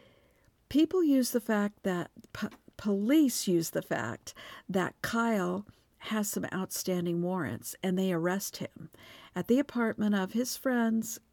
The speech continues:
Ken Douglas and Amber Boyer. They are stunned that police think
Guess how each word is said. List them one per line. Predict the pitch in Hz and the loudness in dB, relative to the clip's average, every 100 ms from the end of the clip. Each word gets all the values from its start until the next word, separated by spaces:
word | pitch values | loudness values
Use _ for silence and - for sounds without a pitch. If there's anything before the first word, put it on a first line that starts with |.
| - | -12
Ken | - 185 190 | -4 0 0
Douglas | 185 160 156 135 - - | 0 -2 -4 -6 -8 -8
and | 170 156 | -4 -2
Amber | 147 139 160 | -4 -4 -4
Boyer. | 180 156 156 143 - - - _ _ - - - - - - - - - - _ _ _ _ - - _ _ _ _ _ _ _ _ _ - | -4 -6 -4 -6 -10 -16 -20 _ _ -20 -20 -20 -20 -20 -20 -20 -20 -20 -20 _ _ _ _ -20 -20 _ _ _ _ _ _ _ _ _ 2
They | 214 262 285 214 185 175 180 - _ | 4 4 4 4 2 0 -2 -6 _
are | 165 170 | -4 -2
stunned | - - 185 220 - - 156 - _ _ - | -2 0 2 0 -2 -8 -12 -16 _ _ -2
that | 180 - | -2 0
police | 190 202 202 240 - | 0 4 4 2 -2
think | - 156 151 | -2 0 0